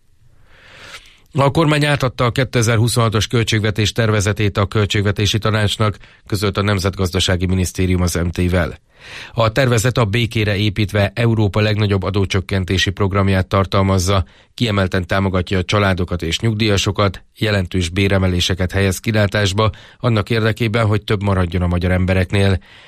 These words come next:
Ezáltal jövőre is mindenki tehessen egy újabb lépést előre, részletezték a vonatkozó közleményben.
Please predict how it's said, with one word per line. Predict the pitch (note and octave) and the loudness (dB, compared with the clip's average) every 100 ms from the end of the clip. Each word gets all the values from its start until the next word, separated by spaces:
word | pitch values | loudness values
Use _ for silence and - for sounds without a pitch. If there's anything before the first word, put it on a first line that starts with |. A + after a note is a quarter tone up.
| - | -12
Ezáltal | - G2+ G#2 F#2+ G#2 G2 F2+ - | -4 0 0 0 2 2 0 -2
jövőre | G#2 F#2 F2+ F2 | -2 0 -2 -2
is | - | -2
mindenki | G#2 F#2+ F2 F2+ | -2 0 -2 -4
tehessen | - G2 F#2 - G#2 | 0 0 2 0 0
egy | G2 - | 0 0
újabb | F#2+ F#2+ F2 F2 | 0 2 2 2
lépést | F2 E2 F2 - | 0 0 0 0
előre, | F#2+ F#2 F2+ F2+ E2+ - - - | 0 2 2 2 -2 -6 -20 -6
részletezték | F#2 F#2 - E2 E2 - E2+ - | 0 0 0 -2 -4 -2 -4 -2
a | |
vonatkozó | F2 E2 - F2 E2+ D#2+ | 0 0 0 -2 0 0
közleményben. | F2 E2 E2 E2 E2 E2+ D2 - | -2 0 2 2 0 0 -2 -6